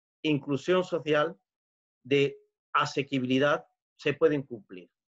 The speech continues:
Y en muchos casos, con las empresas privadas también se paga a través de los presupuestos públicos. ¿Me explico? Es decir, que es una parte de incluir a segmentos que el sector privado ven, estos no pueden pagar, quedan fuera.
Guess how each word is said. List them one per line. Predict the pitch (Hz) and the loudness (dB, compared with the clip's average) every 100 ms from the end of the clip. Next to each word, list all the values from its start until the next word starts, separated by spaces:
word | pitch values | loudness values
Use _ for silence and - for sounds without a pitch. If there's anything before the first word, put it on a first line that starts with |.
| _ _ _ - | _ _ _ -2
Y | 156 147 | 0 0
en | 143 139 | 0 0
muchos | 165 180 - | 0 -2 0
casos, | 147 139 156 - - | -2 0 -4 -4 -6
con | 135 | -4
las | 117 | -2
empresas | 131 120 156 151 | -4 -2 -4 -4
privadas | 139 135 143 143 | 0 2 2 -2
también | 117 113 143 147 | -10 -6 -4 -2
se | 139 | -4
paga | - 139 143 | -2 0 0
a | |
través | 123 117 | 0 0
de | 131 | 2
los | 127 | -2
presupuestos | 113 104 120 - - | -4 -10 -8 -8 -8
públicos. | 214 131 98 - _ _ _ _ | -6 -6 -10 -18 _ _ _ _
¿Me | 107 | -18
explico? | - 175 175 160 _ _ _ _ _ _ _ _ | -4 -4 -2 -8 _ _ _ _ _ _ _ _
Es | 110 | -14
decir, | 113 160 135 | -8 -4 -2
que | 156 | -2
es | 143 | 0
una | 156 139 | 0 0
parte | - 165 156 202 226 _ _ _ | 0 -2 0 -2 -4 _ _ _
de | 147 | -2
incluir | 139 139 151 170 - | 0 0 0 0 0
a | 127 | -2
segmentos | - 127 147 196 143 143 | -2 -6 -2 -4 -2 -8
que | - | -8
el | 107 | -10
sector | 120 156 143 | -6 -4 -2
privado | 147 147 135 | 2 4 6
ven, | 131 - | 4 0
estos | 170 175 180 | -4 -2 0
no | 170 | 0
pueden | 175 160 156 | 2 0 0
pagar, | 143 175 180 | -2 0 -2
quedan | - 147 139 131 | 0 2 2 0
fuera. | 113 90 | -4 -4